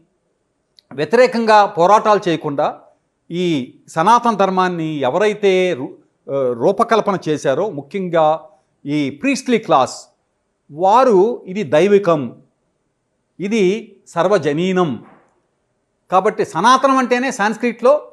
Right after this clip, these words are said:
ఎటర్నల్ అంటే మార్పు లేనిది అని అర్థం అనమాట. అందుకని ఆ విధంగా చెప్పారు. కాబట్టి మనం గనక సనాతన ధర్మంలో చెప్పిన ముఖ్య సూత్రాలకి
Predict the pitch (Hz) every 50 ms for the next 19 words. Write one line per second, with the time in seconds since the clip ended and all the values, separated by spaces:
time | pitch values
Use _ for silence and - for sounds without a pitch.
0 | _ _ _ _ _ - 139 156 - 190 226 220 214 190 147 127 147 175 165 156
1 | 143 143 156 196 233 233 - 214 214 185 170 170 165 156 147 175 202 196 165 143
2 | 127 120 135 131 123 117 113 104 90 113 - _ _ _ _ _ _ _ - 165
3 | 180 202 196 208 240 247 233 208 180 170 160 151 170 185 185 156 - 139 113 -
4 | 127 113 98 - _ - 127 131 160 160 - 247 254 277 _ _ _ _ _ _
5 | _ _ - 127 147 165 180 185 180 156 139 - 143 - _ _ _ _ _ _
6 | _ _ _ _ _ - 147 165 190 196 - 202 175 170 165 - - 147 170 208
7 | 233 233 240 233 220 185 185 175 180 190 185 175 175 - 156 - - 151 131 120
8 | 113 - 190 170 - 165 - - 135 131 127 127 117 - 127 123 123 135